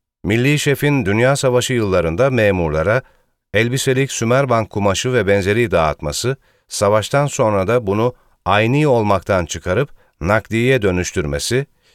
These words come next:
yani maaş harici bir de açıktan para dağıtması gibi. Bunlar yirmi yedi Mayıs sayesinde üretime ve ticarete de girdiler. Oyak,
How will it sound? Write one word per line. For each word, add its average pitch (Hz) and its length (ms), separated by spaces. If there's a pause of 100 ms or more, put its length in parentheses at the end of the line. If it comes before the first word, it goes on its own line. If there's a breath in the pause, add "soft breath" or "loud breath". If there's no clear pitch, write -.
(100)
yani 92 500 (160)
maaş 107 420
harici 98 640
bir 127 120
de 117 200 (120)
açıktan 120 520
para 117 300
dağıtması 92 500
gibi. 80 300 (500)
Bunlar 131 440 (220)
yirmi 113 360
yedi 135 200
Mayıs 123 280
sayesinde 92 760
üretime 113 500
ve 143 100
ticarete 117 680
de 92 100
girdiler. 80 640 (500)
Oyak, 117 520